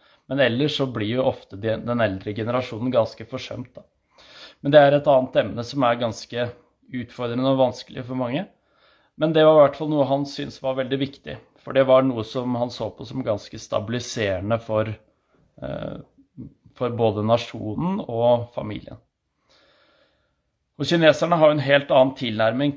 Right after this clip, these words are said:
til styring. Så s-, i Vesten er vi jo mye mer individ,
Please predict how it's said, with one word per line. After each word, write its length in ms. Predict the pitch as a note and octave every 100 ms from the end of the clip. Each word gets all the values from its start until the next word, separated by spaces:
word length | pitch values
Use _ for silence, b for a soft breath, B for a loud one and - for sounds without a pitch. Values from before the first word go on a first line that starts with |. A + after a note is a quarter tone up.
| -
til 300 | B2+ C3 B2 b b b _ C#3
styring. 540 | C3+ - C#3+ B2 F3+ A2+
Så 240 | - C#3 C3+ C3
s-, 180 | - -
i 120 | D3 C3
Vesten 280 | A2+ - C#3
er 100 | A#2
vi 80 | A#2+
jo 80 |
mye 120 | A#2+ G#2+
mer 160 | A2
individ, 500 | A2+ A2+ A2+ G#2+ G#2